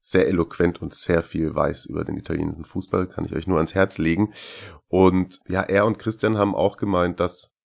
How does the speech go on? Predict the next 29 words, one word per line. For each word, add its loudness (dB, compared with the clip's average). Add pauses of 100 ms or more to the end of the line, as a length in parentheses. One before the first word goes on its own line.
(720)
wir 2
hatten 4
die 0
These 0
eben -2
aufgestellt, -2
ob -8
Pirlo 0
gescheitert -2
ist, -8
und -8
eigentlich -6 (460)
war 0 (300)
da 0 (440)
die -4
Aussage, -2
sollte -6
die -14
Champions -4
League -6
nicht 0
erreicht 0
werden, 0
dass -6
es -14
ja -6
jetzt -10
auch -6
noch -8